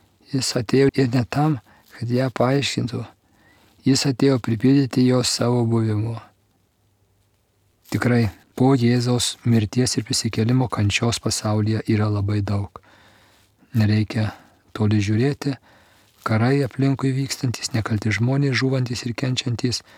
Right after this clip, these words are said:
tą parodo šimtu procentų. Taigi Dievas atėjo ne panaikinti kančios, jis atėjo ne tam, kad ją paaiškintų. Kartais žmonės sako: „Kodėl? Kodėl aš kenčiu? Kodėl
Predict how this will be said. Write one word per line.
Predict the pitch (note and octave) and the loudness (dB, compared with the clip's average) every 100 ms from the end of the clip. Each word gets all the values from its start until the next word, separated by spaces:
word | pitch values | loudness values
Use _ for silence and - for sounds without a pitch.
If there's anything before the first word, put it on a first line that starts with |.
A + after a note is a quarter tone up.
| - - - _ _ | -20 -20 -20 _ _
tą | - A2+ A#2 B2 _ | -2 0 0 -2 _
parodo | - G#2+ A2 A2 G#2+ | -4 0 2 2 0
šimtu | G#2+ - A2+ A2 | 0 2 2 0
procentų. | G#2+ A#2 A2+ - A#2+ - C3 _ _ _ - _ - _ _ _ _ - | -4 -4 -4 -6 -8 -10 -16 _ _ _ -20 _ -20 _ _ _ _ -6
Taigi | A2+ G#2+ A#2 | 0 2 4
Dievas | A#2+ C#3 C3+ A#2 | 4 4 0 -2
atėjo | - A#2+ | 0 2
ne | A2 C3 | 4 2
panaikinti | - C#3 A#2+ A2 C3 B2 G#2+ | 2 2 2 2 0 0 0
kančios, | G#2+ G#2+ - G2+ - | 0 -2 -2 -4 -2
jis | A#2+ - | 0 0
atėjo | A2+ - B2+ | -2 0 0
ne | A2+ G#2 | 0 0
tam, | C#3+ E3+ | 0 0
kad | - A2+ | 0 -4
ją | A2+ B2 | -4 -4
paaiškintų. | - A#2 B2 A#2 - A#2+ C3 A#2+ _ _ _ _ _ _ _ - | -2 -2 0 -2 -4 -6 -6 -10 _ _ _ _ _ _ _ -2
Kartais | G#2 A#2 G#2 | 0 0 2
žmonės | A2 G#2 G2+ - | 4 4 2 -2
sako: | - A#2 A2 G#2 G#2 - - | 0 0 2 2 0 -2 -4
„Kodėl? | - A2 G#2+ B2 C3+ - _ _ _ | 0 2 4 2 0 -4 _ _ _
Kodėl | A#2 A2 G#2 | 0 2 2
aš | - | 0
kenčiu? | G2 G2 D3 D3+ - - - | 0 2 2 2 -4 -18 -12
Kodėl | - A2 G#2+ | 0 2 2